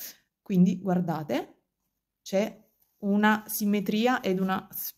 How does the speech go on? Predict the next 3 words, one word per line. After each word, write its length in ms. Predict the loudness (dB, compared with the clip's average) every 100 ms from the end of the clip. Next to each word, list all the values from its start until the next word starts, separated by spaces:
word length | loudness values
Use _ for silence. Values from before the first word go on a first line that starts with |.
| _ _ _ _ _ _ _ _
come 220 | 0 2 4
dire, 400 | 4 4 2 -2 -20 -20 -10
eh, 1000 | -2 2 4 4 2 -2 -2 -4 -6